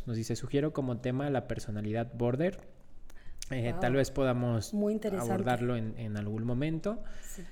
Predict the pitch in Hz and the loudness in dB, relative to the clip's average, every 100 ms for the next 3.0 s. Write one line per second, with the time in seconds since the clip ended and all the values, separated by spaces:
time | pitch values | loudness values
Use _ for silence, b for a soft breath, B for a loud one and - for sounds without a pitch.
0 | B - 143 127 127 - - 139 - 175 | B -4 0 0 4 4 6 4 6 6
1 | 175 185 208 - - 131 127 - 127 147 | 8 6 2 -4 -2 2 2 4 6 8
2 | 170 165 127 131 123 120 127 - 170 | 6 4 0 0 2 0 0 -2 -4